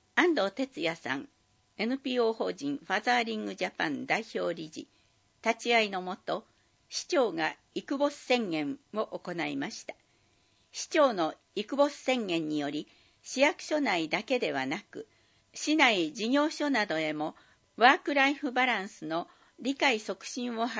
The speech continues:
り、市民の皆さんの期待に応える成果を発揮できるよう努めていきます。また、イクボス宣言後には、市の管理職員等を対象として、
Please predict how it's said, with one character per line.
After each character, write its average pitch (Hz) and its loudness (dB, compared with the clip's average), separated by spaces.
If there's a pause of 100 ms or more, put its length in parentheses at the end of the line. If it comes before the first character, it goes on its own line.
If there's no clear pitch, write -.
(260)
り、 160 -8 (380)
市 - 0
民 320 4
の 190 -2
皆 190 -2
さ 185 -4
ん 175 -4
の 160 -2
期 - -18
待 247 2
に 226 -6
応 220 -4 (100)
え 262 2
る 170 -4
成 220 0
果 156 0
を - -2 (160)
発 - -8
揮 - -2
で 220 0
き 233 -8
る 208 -4
よ 147 -2
う - -16
努 262 2
め 202 -4
て - -8
い 131 -6
き - -12
ま 123 -8
す。 - -20 (1040)
ま 208 2
た、 196 0 (460)
イ 175 -2
ク 302 -4
ボ 294 4
ス 269 -8
宣 240 0
言 220 -4
後 208 -4
に 160 -4
は、 143 -2 (400)
市 - -6
の 240 2 (100)
管 277 4
理 277 -2
職 269 -2
員 208 -4
等 175 0
を 151 2
対 214 -4
象 196 -4
と 185 -6
し - -14
て、 - -6